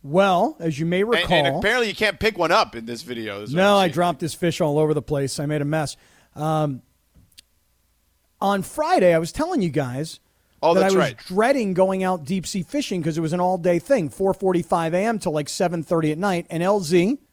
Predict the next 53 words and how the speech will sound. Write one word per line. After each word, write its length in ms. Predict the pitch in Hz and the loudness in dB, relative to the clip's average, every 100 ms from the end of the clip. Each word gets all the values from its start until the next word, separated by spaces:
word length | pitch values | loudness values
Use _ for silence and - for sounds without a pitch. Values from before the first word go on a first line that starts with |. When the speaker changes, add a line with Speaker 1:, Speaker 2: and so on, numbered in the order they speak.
| _ _ _ | _ _ _
Speaker 2:
Mm-hmm. 100 | 131 | -10
Speaker 1:
very 240 | 135 160 175 | -4 -2 -2
wisely, 680 | 156 165 165 160 156 190 262 _ _ _ _ | -2 0 0 0 0 -2 -4 _ _ _ _
said, 320 | - 214 165 | 0 2 2
"Go 280 | 135 214 233 | 2 4 4
and 80 | 233 | 4
have 240 | 180 196 180 | 2 0 -2
fun. 440 | - 147 151 240 | -2 0 0 -2
You'll 160 | 208 175 | 0 2
have 120 | 185 | 2
a 40 | 214 | 0
great 320 | 185 196 190 | 2 0 0
time. 420 | 175 151 147 220 - _ _ _ | 0 0 0 -2 -8 _ _ _
And 60 | 165 | -2
you'll 120 | 190 | -2
probably, 760 | - 220 220 220 202 190 196 185 _ _ | 2 2 2 2 4 4 2 -6 _ _
rather 320 | 170 190 185 | -2 0 0
than 180 | 170 156 | 0 -2
dreading 380 | 127 170 240 185 | -2 0 2 0
it 140 | 175 | -2
going 260 | 156 175 233 | -2 -2 0
in, 180 | 262 208 | 0 0
you'll 100 | 202 | -2
probably 420 | - 208 196 185 | 0 -2 0 -2
love 220 | 165 185 175 | 0 0 -2
it 100 | - | -4
coming 260 | 156 165 | -4 -2
out." 160 | 247 226 | -2 -2
And, 80 | 185 | -2
dude, 180 | 190 190 | 0 0
let 100 | 202 | -2
me 80 | 170 | 0
tell 160 | 165 | -2
you 60 | 127 | -2
something. 280 | 113 98 - _ _ _ _ - | -6 -12 -16 _ _ _ _ -2
I 100 | 233 | 0
went 220 | 240 208 | 0 0
deep 200 | 220 208 | -4 -4
sea 160 | 240 226 | -6 -2
fishing 360 | 233 233 233 | -2 -2 -4
for 80 | 202 | -4
the 100 | 202 | -4
first 300 | - 226 214 | -2 -2 0
time. 180 | 226 220 | -2 -2
We 100 | 208 | -2
talked 280 | - 208 226 | -2 -2 -2
about 140 | 220 | -4
this, 160 | 220 - | -4 -6
like 100 | 208 | -6
I 40 | 196 | -6
said. 360 | - 233 180 | -6 -6 -4
Dude, 240 | 220 233 - | -2 -2 -4
it 220 | 233 262 | -4 -4